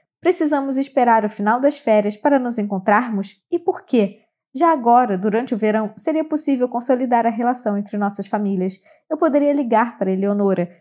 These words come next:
convidá-la com o marido e o filho a passar uns dias com a gente em Viareggio. E gostaria também de ser convidada a Capri, onde nunca estive com Dedê, Elsa e Pietro.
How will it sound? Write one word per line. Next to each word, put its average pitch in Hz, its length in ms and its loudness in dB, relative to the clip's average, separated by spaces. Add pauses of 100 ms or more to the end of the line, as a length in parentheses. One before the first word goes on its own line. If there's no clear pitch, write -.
(140)
convidá-la 226 600 2
com 226 180 -6
o 233 60 -4
marido 262 400 2
e 254 80 -2
o 285 60 -2
filho 240 460 -2
a 294 80 0
passar 302 340 0
uns 302 160 -4
dias 240 320 -4
com - 140 -4
a 294 80 4
gente 208 360 -2
em 208 60 -2
Viareggio. 202 720 0 (400)
E 381 80 4
gostaria 302 420 0
também 247 320 -2
de 202 140 -2
ser 240 220 -4
convidada 233 580 2
a 226 60 -2
Capri, 202 560 0
onde 294 240 -4
nunca 277 240 -6
estive 220 400 -6
com 214 160 -4
Dedê, 208 500 -2 (100)
Elsa 214 480 0
e 233 120 -4
Pietro. 185 500 -2